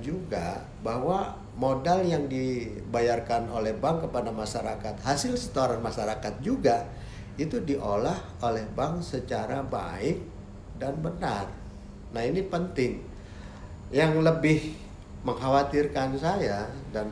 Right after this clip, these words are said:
teman-teman kami di sini kasir Pur di B I Riau, jangan sampai terjadi bank melakukan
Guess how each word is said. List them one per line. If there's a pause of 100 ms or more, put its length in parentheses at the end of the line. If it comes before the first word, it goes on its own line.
teman-teman
kami
di
sini
kasir (880)
Pur
di
B
I
Riau, (560)
jangan
sampai
terjadi (560)
bank
melakukan